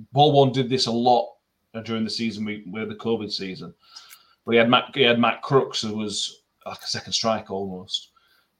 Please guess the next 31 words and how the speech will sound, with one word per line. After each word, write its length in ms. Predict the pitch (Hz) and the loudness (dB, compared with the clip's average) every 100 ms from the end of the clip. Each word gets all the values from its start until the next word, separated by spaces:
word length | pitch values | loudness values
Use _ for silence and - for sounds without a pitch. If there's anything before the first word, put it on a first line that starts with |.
| - | 0
But 200 | 131 - - | 0 0 -4
we 200 | 127 131 | 0 2
rarely 400 | 117 139 147 135 | 6 6 6 4
lost 340 | 127 139 - | 6 4 2
the 40 | 117 | -4
midfield 380 | 113 - 117 101 | -4 -4 -6 -2
battles 320 | 117 110 104 | -4 -4 -8
in 80 | 101 | -10
that 160 | - | -8
season 360 | - 101 95 98 | -8 -8 -10 -12
because 260 | - 117 117 | -12 -6 -2
you 60 | |
had 120 | 113 | -2
those 180 | 110 107 | -2 -6
bodies 260 | 107 101 101 | -6 -8 -4
in 120 | 113 | -2
there. 100 | 110 | 0
I 20 | |
know 80 | 123 | 0
we 60 | 107 | -2
had 120 | 104 | -2
Bar-, 240 | 107 107 | -2 0
Dan 180 | 123 113 | 0 0
Barlaser 460 | 113 110 104 - 107 | 0 -2 -4 -6 -8
and 80 | 101 | -6
Matt 160 | 110 | -6
Crooks 260 | - 117 - | -6 -8 -4
and 180 | 117 110 | -6 -2
these 180 | 127 117 | -2 -2
brilliant 420 | 139 120 110 85 | 0 0 -2 -2
players, 540 | 131 131 80 78 - | 0 0 -2 -8 -12